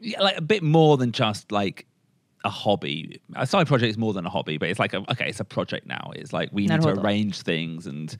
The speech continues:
Speaker 2: ちゃんとプロジェクトになりましたと。
Speaker 1: Yeah.
Speaker 2: はい。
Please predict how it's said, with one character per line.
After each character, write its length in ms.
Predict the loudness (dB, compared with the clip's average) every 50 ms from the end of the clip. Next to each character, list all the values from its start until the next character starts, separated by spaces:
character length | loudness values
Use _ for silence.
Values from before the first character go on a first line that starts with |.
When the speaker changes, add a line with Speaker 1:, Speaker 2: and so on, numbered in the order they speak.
| -18 -16 -12
Speaker 2:
ち 80 | -8
ゃ 60 | -8
ん 20 | -8
と 60 | -8 -4
プ 100 | 0 2
ロ 80 | 2
ジ 80 | 2 2
ェ 40 | 0
ク 60 | 0
ト 60 | -2 0
に 80 | 2
な 80 | 2 4
り 120 | 4 4
ま 100 | 4 2
し 60 | 0
た 100 | -2 -4
と。 160 | -6 -8 -10 -12 -14 _ _ -4
Speaker 1:
Yeah. 260 | -2 -2 -2 -2 -4 -10 -12 _ _ _ _ _ _
Speaker 2:
は 240 | -4 -2 -2 -2 -2
い。 100 | -4